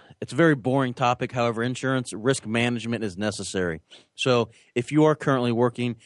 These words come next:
do you have disability insurance? Is it a full disability? Is it partial disability? Uh, maybe you don't know, and that's something to get in there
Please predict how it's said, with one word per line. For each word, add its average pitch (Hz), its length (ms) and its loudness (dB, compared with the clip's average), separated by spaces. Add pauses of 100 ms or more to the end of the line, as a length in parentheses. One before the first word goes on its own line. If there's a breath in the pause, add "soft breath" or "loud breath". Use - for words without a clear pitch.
(220 soft breath)
do 123 80 -4
you 131 100 2
have 131 240 2
disability 107 600 0
insurance? 90 520 -8
Is 101 140 -8
it 110 100 0
a 104 60 0
full 127 420 2
disability? 117 640 2
Is 107 80 -2
it 110 100 -6
partial 117 340 0
disability? 82 640 -6 (460 soft breath)
Uh, 87 160 -2
maybe 123 260 2
you 135 60 4
don't 127 220 2
know, 120 260 4
and 117 100 -2
that's 117 180 -4
something 120 240 0
to 117 100 -8
get 113 180 -2
in 117 100 -2
there 113 260 0